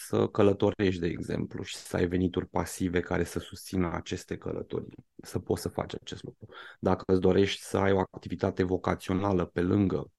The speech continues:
uh, libertatea ta financiară. Da? Libertatea financiară înseamnă, în principiu, că nu mai ești, ești nevoit să muncești. Da? Poți să fii liber financiar și la treizeci de ani, de exemplu, și să te pensionezi, uh, devreme. Da?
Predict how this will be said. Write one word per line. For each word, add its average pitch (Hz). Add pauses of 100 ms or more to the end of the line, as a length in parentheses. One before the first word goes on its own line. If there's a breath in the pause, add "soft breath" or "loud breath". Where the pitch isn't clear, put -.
(320)
uh, 85 (140)
libertatea 90
ta 87
financiară. 85
Da? 90
Libertatea 90
financiară 92
înseamnă, 98 (280 loud breath)
în 104
principiu, 95
că 98
nu 101
mai 101
ești, -
ești 98
nevoit 87
să -
muncești. - (420 loud breath)
Da? -
Poți -
să -
fii 90
liber 87
financiar 87
și -
la 85
treizeci 85
de 87
ani, - (420 loud breath)
de -
exemplu, 117
și 104
să 101
te 95
pensionezi, 98
uh, 92
devreme. 85 (100)
Da? -